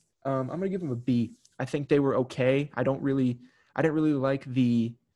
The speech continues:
uh, Monty Rice or the Caleb Farley pick, to be honest, but I don't know. I think they could have taken receiver there early and filled in that role, um, uh, with a better player, in my opinion.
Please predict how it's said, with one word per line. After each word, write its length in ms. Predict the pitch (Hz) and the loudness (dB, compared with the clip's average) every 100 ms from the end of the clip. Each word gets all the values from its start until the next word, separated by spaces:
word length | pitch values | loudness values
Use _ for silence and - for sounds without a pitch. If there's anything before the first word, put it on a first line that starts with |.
| _ _ _ _ _ _ _ _ _ _ | _ _ _ _ _ _ _ _ _ _
uh, 160 | 123 120 | -2 0
Monty 340 | 120 131 135 | 0 -2 0
Rice 360 | 131 123 127 - | 0 2 0 -2
or 140 | - | -4
the 80 | 120 | -4
Caleb 300 | 117 127 123 | -2 -4 -4
Farley 280 | - 131 131 | -2 -2 -2
pick, 240 | 127 139 - | -4 -8 -8
to 100 | 120 | -6
be 140 | 120 | -4
honest, 400 | 123 127 127 - - | -2 -2 -6 -8 -4
but 260 | 120 - _ _ _ _ _ _ - - | -2 -2 _ _ _ _ _ _ -20 -8
I 80 | 123 | -2
don't 120 | 127 | 0
know. 120 | 120 | 2
I 100 | 107 | 0
think 180 | 120 127 | 0 -2
they 80 | 123 | -2
could 140 | - | -2
have 80 | 117 | -4
taken 260 | - 120 117 | -2 -2 -2
receiver 340 | 117 - 117 | -4 -4 0
there 140 | 120 110 | 0 0
early 360 | 120 123 120 | 2 2 2
and 220 | 120 113 - | 2 -2 -8
filled 340 | - - 127 120 | -12 -2 0 0
in 100 | 117 | -2
that 240 | 113 - _ | -4 -8 _
role, 420 | 120 120 117 117 - _ _ _ _ _ _ _ _ _ | -4 -2 0 -2 -10 _ _ _ _ _ _ _ _ _
um, 280 | 117 110 107 | -4 -2 -4
uh, 120 | - 87 | -6 -4
with 180 | 135 123 | -2 -2
a 60 | 123 | -4
better 360 | - 135 120 | -2 0 2
player, 420 | 110 - 120 117 | 0 -2 -2 0
in 100 | 117 | -2
my 140 | 117 117 | -4 -6
opinion. 420 | 117 113 117 117 | -6 -6 -6 -8